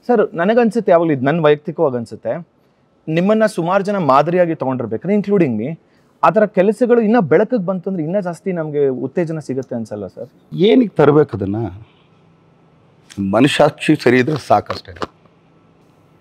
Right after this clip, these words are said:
Speaker 2: ಅದನ್ನ ತೋರಿಸಿ ನಾಲ್ಕು ಜನಕ್ಕೆ ನಾನು ಇದ್ ಮಾಡ್ದೆ, ನಾನು ಅದ್ ಮಾಡ್ದೆ, ಏನಿಗೆ ಬೇಕು ಅದು?
Speaker 1: ಕೆಲವೊಮ್ಮೆ ಇದೇ ರೀತಿ ಸಂದರ್ಶನದಲ್ಲಿ ಮಾತಾಡ್ತಿರ್ಬೇಕಾದ್ರೆ ಸರ್, ಆಡು ಭಾಷೆಗಳಲ್ಲಿ, ಅಂದ್ರೆ ಕೊಲೋಕಿಯಲಿ ನೀವು ಒಂದು ಸ್ಟೇಟ್ಮೆಂಟ್ಸ್‌ಗಳನ್ನ ಮಾಡಿರ್ತೀರ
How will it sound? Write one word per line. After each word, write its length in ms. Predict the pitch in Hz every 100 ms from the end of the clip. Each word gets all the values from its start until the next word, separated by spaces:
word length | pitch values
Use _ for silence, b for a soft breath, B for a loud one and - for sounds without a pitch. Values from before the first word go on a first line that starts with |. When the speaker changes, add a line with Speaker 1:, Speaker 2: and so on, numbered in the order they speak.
| -
Speaker 2:
ಅದನ್ನ 240 | 104 113
ತೋರಿಸಿ 540 | 110 127 120 120 120 110
ನಾಲ್ಕು 260 | 104 104
ಜನಕ್ಕೆ 260 | 107 110 110
ನಾನು 160 | 107 104
ಇದ್ 120 | 104 110
ಮಾಡ್ದೆ, 300 | 107 101 98
ನಾನು 200 | 104 110
ಅದ್ 120 | 117
ಮಾಡ್ದೆ, 260 | 123 104
ಏನಿಗೆ 320 | 107 147 170 143
ಬೇಕು 220 | 127 110
ಅದು? 220 | 95 95 - _ _ _ _ _ _ _ _ _ _ _ _ _ _ _ _ _ _ _ _ _
Speaker 1:
ಕೆಲವೊಮ್ಮೆ 380 | 214 254 247 240
ಇದೇ 220 | 185 214
ರೀತಿ 460 | 226 190 208 156 - _ 147
ಸಂದರ್ಶನದಲ್ಲಿ 580 | 160 170 175 208 180
ಮಾತಾಡ್ತಿರ್ಬೇಕಾದ್ರೆ 720 | 135 139 165 156 135 117 117 113
ಸರ್, 160 | 151 - _ -
ಆಡು 320 | 151 240 269
ಭಾಷೆಗಳಲ್ಲಿ, 640 | 196 180 165 156 127 117 -
ಅಂದ್ರೆ 160 | 202 247
ಕೊಲೋಕಿಯಲಿ 640 | - 165 226 - 202 185
ನೀವು 180 | 220 170
ಒಂದು 100 | 143
ಸ್ಟೇಟ್ಮೆಂಟ್ಸ್‌ಗಳನ್ನ 640 | - 143 143 131 135 135
ಮಾಡಿರ್ತೀರ 480 | 113 110 104 -